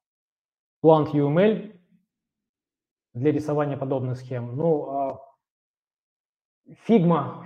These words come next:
Figma Jam можно, можно использовать. Ну, любые инструмен-, инструменты рисовалки. Вопрос, опять же, в том, э, как, какие-то позволяют, допустим, описывать эти диаграммы как код, да, и версионирование там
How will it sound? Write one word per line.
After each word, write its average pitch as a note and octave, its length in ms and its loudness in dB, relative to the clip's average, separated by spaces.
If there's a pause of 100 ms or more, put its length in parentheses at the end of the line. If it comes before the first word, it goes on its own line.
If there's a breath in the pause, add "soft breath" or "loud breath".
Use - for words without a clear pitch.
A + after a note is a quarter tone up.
Figma D3+ 280 0
Jam C#3+ 340 0 (160)
можно, C3+ 480 -6
можно C3+ 460 -4
использовать. B2+ 380 -8
Ну, E3 80 0
любые D3+ 480 2
инструмен-, D#3 640 -4
инструменты D3+ 440 -6
рисовалки. C#3 480 -4
Вопрос, D#3+ 340 2
опять D3+ 260 -2
же, C#3 100 -8
в - 60 -18
том, D3+ 280 -2 (500)
э, C3 160 -14
как, D3 260 -6
какие-то E3+ 360 2
позволяют, E3 580 6
допустим, C#3+ 460 -2
описывать C3 640 -10
эти B2+ 240 -18
диаграммы C3+ 480 -2
как - 260 -10
код, C3+ 200 -8
да, C#3 160 -2
и B2+ 340 -4 (480)
версионирование C3+ 840 -2
там - 120 -20